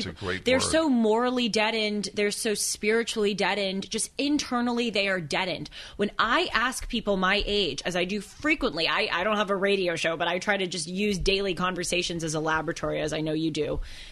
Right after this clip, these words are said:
Speaker 1: too. When I say to them, "Does it bother you that, that according to your worldview, a murderer will go to this, you know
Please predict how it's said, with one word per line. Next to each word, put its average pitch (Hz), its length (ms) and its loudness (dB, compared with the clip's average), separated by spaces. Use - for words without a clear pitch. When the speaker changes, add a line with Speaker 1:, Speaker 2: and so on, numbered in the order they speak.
Speaker 1:
too. 151 340 0
When 220 200 4
I 285 160 4
say 320 280 2
to 277 100 0
them, 160 440 -2
"Does 269 180 2
it 302 200 0
bother 220 380 4
you 311 500 2
that, - 280 -2
that 196 180 2
according 233 460 0
to 202 140 0
your 185 260 2
worldview, 170 720 0
a 185 80 2
murderer 180 580 2
will 185 240 2
go 175 300 2
to 185 180 0
this, 170 480 0
you 185 140 -2
know 143 320 -2